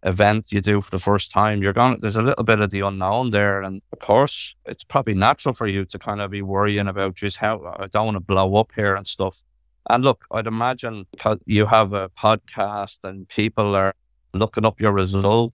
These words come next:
and all the followers are listed, you know, just saying, "I wonder how Jarlath did." You, I, I, I would imagine it's an added pressure where you're like, "Jeez, just don't make a fucking idiot of myself here,"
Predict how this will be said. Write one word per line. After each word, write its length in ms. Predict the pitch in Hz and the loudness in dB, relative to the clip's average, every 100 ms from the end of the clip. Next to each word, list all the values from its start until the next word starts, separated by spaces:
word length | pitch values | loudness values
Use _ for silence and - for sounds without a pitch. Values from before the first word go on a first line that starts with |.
| - | -4
and 280 | 101 95 92 - - | -4 -4 -12 -14 0
all 180 | 101 101 | 2 2
the 80 | |
followers 640 | - - 107 107 107 107 101 | -4 2 4 4 2 0 0
are 120 | 92 | 0
listed, 480 | 98 107 - 110 95 | 0 -2 -2 -2 -2
you 140 | 123 151 | 0 2
know, 160 | 123 | 2
just 180 | 101 101 | 0 -6
saying, 140 | 113 | -4
"I 60 | 110 | -4
wonder 260 | 107 120 113 | -4 -2 0
how 100 | 104 | 0
Jarlath 400 | 110 110 120 - | 2 4 2 -2
did." 240 | 101 98 - _ _ | -10 -12 -14 _ _
You, 100 | - - - | -14 -14 -6
I, 120 | 110 123 - | -2 -2 0
I, 180 | 131 - | -2 0
I 120 | 123 | 0
would 140 | 120 117 | 2 2
imagine 600 | 113 107 151 147 120 - _ | 0 -4 -6 -4 -6 -8 _
it's 100 | 104 | -6
an 140 | 95 | 2
added 320 | 104 113 98 - | 2 2 -2 -8
pressure 520 | - 110 117 - 104 92 | -4 0 0 0 -4 -4
where 140 | 95 | -4
you're 220 | 98 98 98 | -2 0 0
like, 240 | 95 - - _ _ _ _ _ - | -2 -4 -18 _ _ _ _ _ -4
"Jeez, 180 | 90 - | -4 -2
just 240 | 110 - | -4 2
don't 240 | 113 107 101 | 2 2 2
make 240 | 101 - | -2 -2
a 40 | |
fucking 380 | 92 - - 95 | -12 -12 -8 -2
idiot 300 | 95 113 107 | 0 2 2
of 40 | 95 | 2
myself 440 | 92 - 92 92 | 0 2 0 2
here," 280 | 247 95 | 0 0